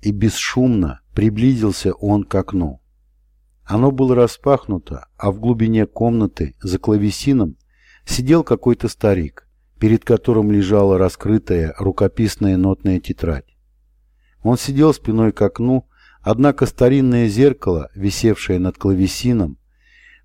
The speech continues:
позволяло Гортлингену видеть и лицо музыканта, и каждое его движение. Черты его были исполнены кротости и беспредельной доброты.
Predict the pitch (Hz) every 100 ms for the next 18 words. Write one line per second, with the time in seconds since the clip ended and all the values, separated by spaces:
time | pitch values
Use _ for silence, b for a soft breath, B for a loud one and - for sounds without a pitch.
0 | - 104 117 135 147 143 131 110 107 143
1 | 147 113 107 101 90 87 78 - - 90
2 | 135 113 90 _ - 110 110 - 143 131
3 | 107 110 107 101 92 80 73 _ - 98
4 | 113 110 95 101 92 - 92 87 90 82
5 | 92 80 87 76 71 60 _ _ _ _
6 | _ _ _ _ _ _ _ _ _ _
7 | _ - - 131 123 - 160 131 98 92
8 | 90 117 110 104 - 120 117 107 107 -
9 | 117 135 110 - - 78 - 104 101 95
10 | 104 101 101 110 104 95 92 98 95 -
11 | 73